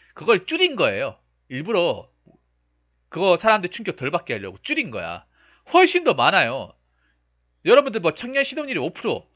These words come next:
오 프로 아닙니다. 무슨 오 프로야. 이십 프로 넘는데, 내가 봤을 때는. 여러분 주변을 봐봐요. 여러분 주변에도 노는 사람들 있잖아. 그, 그 사람들은 왜,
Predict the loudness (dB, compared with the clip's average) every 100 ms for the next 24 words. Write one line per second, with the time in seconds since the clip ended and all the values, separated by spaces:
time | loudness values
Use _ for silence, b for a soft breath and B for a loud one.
0 | _ _ -6 -4 2 2 2 -4 -6 -6
1 | -10 -10 -4 -2 -2 -6 -6 -6 -6 -12
2 | -8 -6 -4 -6 -14 -16 -18 -20 -20 _
3 | _ _ _ _ _ 0 0 0 0 0
4 | 4 4 6 4 4 -2 -8 _ _ _
5 | _ _ _ _ _ 4 4 2 0 2
6 | 2 -2 -6 0 0 0 -4 0 0 0
7 | -2 -6 -14 -20 -10 2 4 4 0 -4
8 | 0 0